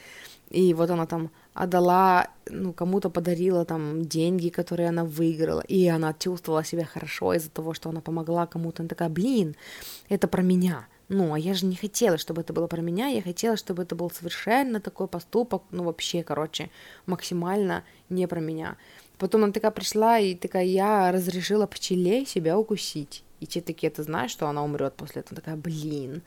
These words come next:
опять не то». И то есть она искала, искала и не могла найти какие-то такие способы помочь другим, от которых бы она совершенно, ну, ничего не получала, потому что она получает,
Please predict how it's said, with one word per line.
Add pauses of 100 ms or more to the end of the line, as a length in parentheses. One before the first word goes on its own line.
(500)
опять
не
то». (280)
И
то
есть
она (300)
искала,
искала
и
не
могла
найти
какие-то
такие
способы
помочь
другим, (120)
от
которых
бы
она
совершенно,
ну,
ничего
не
получала,
потому
что
она
получает,